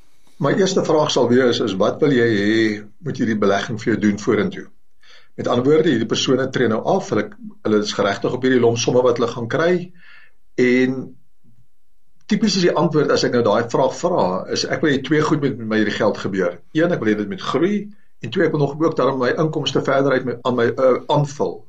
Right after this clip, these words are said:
my pensioenfonds wat ek gaan kry, aanvul met hierdie kapitaal wat ek beskikbaar het. As jy dit sê, dan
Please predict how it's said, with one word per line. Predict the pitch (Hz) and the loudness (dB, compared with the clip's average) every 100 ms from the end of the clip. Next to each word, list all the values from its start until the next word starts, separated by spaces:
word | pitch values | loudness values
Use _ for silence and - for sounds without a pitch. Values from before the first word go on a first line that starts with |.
| - | -10
my | 110 | -6
pensioenfonds | 120 113 117 127 - 127 | -4 0 2 0 0 -2
wat | 123 | 0
ek | 117 | 0
gaan | 123 104 | -2 -4
kry, | 110 110 107 - - - | -2 -2 -4 -10 -20 -6
aanvul | 156 165 160 143 | 0 0 2 2
met | 120 | 2
hierdie | 107 104 113 113 - - - | 2 4 2 -2 -12 -20 -16
kapitaal | - 110 117 127 117 | -6 -4 0 2 2
wat | 113 | 2
ek | 110 | 0
beskikbaar | 101 123 95 92 85 | 0 0 0 0 -2
het. | 82 - - - - - - - - | -4 -12 -20 -20 -20 -20 -20 -18 -6
As | - | 0
jy | 190 151 - | 0 0 -2
dit | 143 202 - | 0 0 0
sê, | - - 104 - - - - - - - - | -2 0 0 -2 -8 -18 -20 -20 -20 -14 -2
dan | 113 135 151 139 | 0 2 0 -2